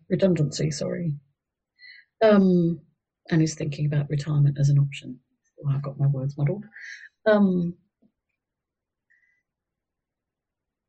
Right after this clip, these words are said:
I'm wondering if there is a learned helplessness, 'cause, Claire, in terms of what you were saying about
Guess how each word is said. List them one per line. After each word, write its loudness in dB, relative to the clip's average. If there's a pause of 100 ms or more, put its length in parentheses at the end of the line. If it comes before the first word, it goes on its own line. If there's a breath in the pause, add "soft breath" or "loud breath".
(140)
I'm 0
wondering 0 (240)
if -6
there 0
is -4
a -2
learned 0 (320)
helplessness, -12 (240)
'cause, -10 (800)
Claire, 0
in -2
terms -8
of -8
what -6
you -4
were -4
saying -4
about -4